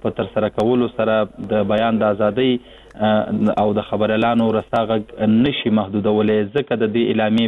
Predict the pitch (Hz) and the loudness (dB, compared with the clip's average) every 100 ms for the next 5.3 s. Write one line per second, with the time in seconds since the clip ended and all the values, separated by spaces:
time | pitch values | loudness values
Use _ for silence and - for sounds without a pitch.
0 | 107 107 107 127 123 117 117 - 117 113 | -2 -2 0 0 0 0 0 0 -2 -4
1 | - - - 110 107 - 104 104 - 110 | -10 -20 -8 0 0 2 -2 -2 -2 0
2 | 101 104 107 107 - 117 113 - 110 113 | 0 0 -2 -2 -2 0 0 -2 -2 0
3 | 110 107 - 107 107 - 104 104 101 101 | 2 0 -2 -2 -2 0 0 0 0 -2
4 | 104 104 113 117 113 107 104 98 104 101 | 0 0 0 0 0 0 0 0 0 0
5 | - 104 | 2 0